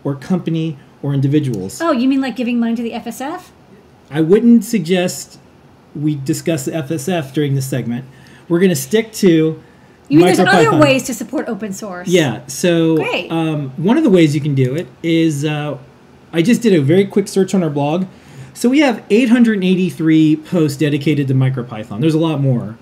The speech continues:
Speaker 1: but that's
Speaker 2: Yeah.
Speaker 1: just, that's just, just the, the top. And you can search via Google, um, site specific and see there's, there's probably thousands by now. And so one of the things that you can do when you wanna help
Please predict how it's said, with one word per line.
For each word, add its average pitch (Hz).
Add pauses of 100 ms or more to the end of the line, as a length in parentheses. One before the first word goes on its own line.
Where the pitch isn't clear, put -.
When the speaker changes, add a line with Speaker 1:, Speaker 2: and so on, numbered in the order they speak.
Speaker 1:
but 117
that's 139
Speaker 2:
Yeah. 220
Speaker 1:
just, 139 (120)
that's 190
just, 214
just 185
the, 156
the 135
top. 131
And 117
you 135
can 139 (340)
search 196
via 156
Google, 143 (380)
um, 131
site 160
specific 151
and 139
see 139
there's, 135
there's 135
probably 135
thousands 107
by 107
now. 104 (280)
And 180
so 185
one 202
of 294
the 254
things 190
that 160
you 147
can 147
do 131
when 139
you 143
wanna 135
help 139